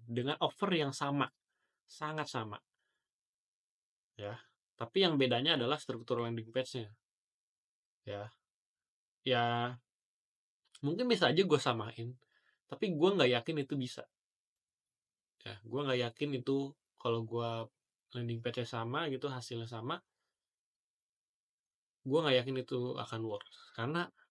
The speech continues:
algoritma Meta pasti akan lebih ngarahin ke si kompetitor gua ini. Gitu. Jadi gua nggak make cara itu dulu,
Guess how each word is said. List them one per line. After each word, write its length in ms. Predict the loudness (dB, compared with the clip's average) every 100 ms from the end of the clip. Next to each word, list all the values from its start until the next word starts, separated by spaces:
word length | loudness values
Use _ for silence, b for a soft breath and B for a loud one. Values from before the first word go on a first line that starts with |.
| 0
algoritma 640 | 0 2 2 2 0 -4
Meta 320 | -2 -2 -2 -4
pasti 320 | -6 -6 -6
akan 400 | -6 -8 -10 -8
lebih 320 | -6 -4 -4
ngarahin 400 | -4 -6 -8 -8 -6
ke 160 | -6 -6 _ _ _
si 160 | -18 -8
kompetitor 480 | -6 -6 -8 -6 -8 -6
gua 160 | -4
ini. 240 | -4 -6 -8 -14 b b b b b b b b _
Gitu. 320 | -14 -8 -8 -8 _ _ _ _ _ _
Jadi 160 | -6 -4 -2
gua 160 | 0
nggak 160 | 2 2
make 240 | 2 0
cara 240 | -2 0 0
itu 160 | -2
dulu, 240 | -4 -4